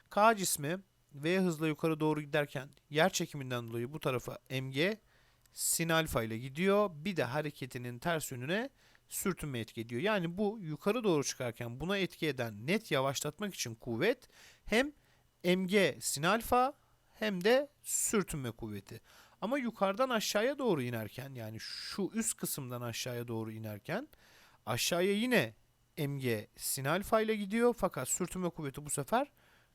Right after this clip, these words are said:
yukarıya doğru oldu. O zaman bu durumdaki net kuvvetim de M G sin alfa eksi F S oldu. Bak, buradaki ivmesine A bir, buradaki ivmesine A iki dersen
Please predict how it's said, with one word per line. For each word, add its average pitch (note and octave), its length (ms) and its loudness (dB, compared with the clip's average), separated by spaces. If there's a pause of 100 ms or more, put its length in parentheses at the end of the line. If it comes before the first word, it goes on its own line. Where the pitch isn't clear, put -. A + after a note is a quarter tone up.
yukarıya D#3+ 480 0
doğru D3 240 2
oldu. F3 360 2
O F#3+ 40 -4
zaman E3 320 -2
bu G#3 80 -2
durumdaki D3 480 -2
net F#3+ 180 -4
kuvvetim G3 540 -4
de G#3 260 0 (720)
M F#3 220 2
G D3 240 2
sin - 240 -2
alfa G#3+ 540 4 (320)
eksi A3+ 520 0 (160)
F D3+ 160 -2
S - 280 -4
oldu. A2 480 -4
Bak, C#3 260 0
buradaki C#3+ 360 0
ivmesine B2 480 -2
A B2 260 2
bir, A#2+ 180 -4
buradaki B2 340 -6
ivmesine A#2+ 400 -4
A A#2 240 -2
iki D#3+ 220 -4
dersen E3 380 2